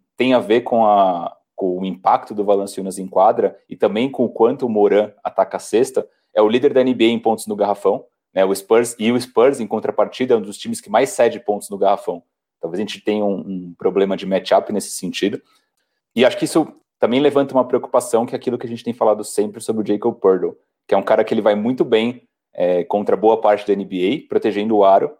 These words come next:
mas quando ele pega bigs que são fortes e ofensi-,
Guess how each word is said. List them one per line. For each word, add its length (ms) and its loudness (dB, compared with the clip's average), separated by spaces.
mas 140 -6
quando 160 -4
ele 140 -2
pega 440 4
bigs 520 -6
que 100 -18
são 180 -4
fortes 540 -2
e 60 -2
ofensi-, 400 -8